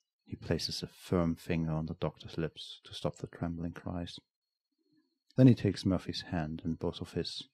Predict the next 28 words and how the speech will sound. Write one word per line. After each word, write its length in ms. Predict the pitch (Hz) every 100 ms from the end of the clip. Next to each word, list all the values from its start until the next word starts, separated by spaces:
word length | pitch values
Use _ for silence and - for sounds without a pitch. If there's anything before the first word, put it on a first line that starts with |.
| -
staring 440 | - 95 85 80
into 180 | 80 -
his 100 | -
eyes 380 | 87 87 85 - -
with 120 | 87
the 100 | 90
intense, 500 | 85 - 95 87 -
paralyzing 800 | - 85 85 80 78 78 80 82
gaze 420 | - 78 76 76
only 220 | 90 82
a 80 | 85
predator 460 | - - 82 76 80
can 180 | - 80
achieve. 480 | 78 - 87 - - _ _ _ _ _ _ _ _ _
"Why 160 | - 185
don't 360 | 151 123 101 -
you 100 | 80
relax?" 1040 | 80 69 60 - - - - - - - _ _ _ _ _ _ _ _ _ _ - - - - -
The 100 | 107
words 400 | 110 123 - -
reverberate 760 | 107 95 101 92 87 80 80 92
like 180 | 82
a 60 | 85
haunting 420 | - 90 87 90 92
echo 360 | 90 - 76
inside 400 | 78 78 82 80
Murphy's 400 | 85 80 - 87
head, 240 | - 85